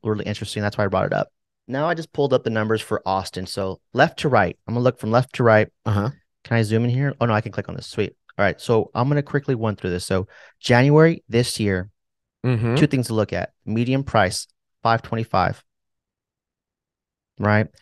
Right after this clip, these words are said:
Speaker 2: Okay.
Speaker 1: Days on market, sixty-three days on market.
Speaker 2: That's, that's normal.
Speaker 1: That's normal.
Speaker 2: Yeah, that
Speaker 1: Right.
Speaker 2: is actually really good.
Speaker 1: It's not normal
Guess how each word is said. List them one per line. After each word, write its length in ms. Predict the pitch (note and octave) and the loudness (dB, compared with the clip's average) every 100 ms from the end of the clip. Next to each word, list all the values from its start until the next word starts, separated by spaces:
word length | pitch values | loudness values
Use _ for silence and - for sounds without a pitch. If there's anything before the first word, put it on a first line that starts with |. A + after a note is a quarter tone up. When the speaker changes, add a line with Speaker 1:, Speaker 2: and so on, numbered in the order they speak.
| - - | -4 0
Speaker 2:
Okay. 500 | A#2 G#2 G#2 E3+ _ - | 2 4 2 0 _ 4
Speaker 1:
Days 220 | B2 C3 | 4 6
on 120 | C#3+ | 2
market, 500 | C3+ B2+ B2+ D3+ D3+ _ _ _ _ _ _ _ _ - | 4 2 2 0 0 _ _ _ _ _ _ _ _ -16
sixty-three 760 | - - C#3 - C#3 - C3+ | -10 -2 -2 -2 -12 -6 -4
days 220 | B2+ A#2+ | 2 2
on 140 | A2+ G#2+ | 2 0
market. 420 | G2+ F#2 - - _ _ - - _ - _ _ _ | 0 0 -2 -6 _ _ -20 -20 _ -20 _ _ _
Speaker 2:
That's, 280 | - G3 - - - - | 0 0 -2 -16 -20 2
that's 280 | D3+ - - | 4 4 0
normal. 460 | C3 F3+ F4+ A2+ G2 | 4 6 6 4 2
Speaker 1:
That's 200 | G3 - | 0 2
normal. 340 | A#2 G2 - - | 0 0 -4 2
Speaker 2:
Yeah, 360 | D#3+ G#3+ F#2 | 6 6 4
that 180 | F2+ B2+ | 4 4
Speaker 1:
Right. 100 | F#3 | 4
Speaker 2:
is 460 | B2 G2 F2 - - | 4 2 0 -6 -6
actually 400 | - D3 - G#2 | -2 -2 0 -2
really 240 | G#2 B2 A2 | 0 0 2
good. 340 | C3 C#3 - - | 2 0 -2 -8
Speaker 1:
It's 140 | B2 - | -6 2
not 200 | D#3 F3 | 2 4
normal 480 | D#3+ F3 F3 F3 | 4 4 4 0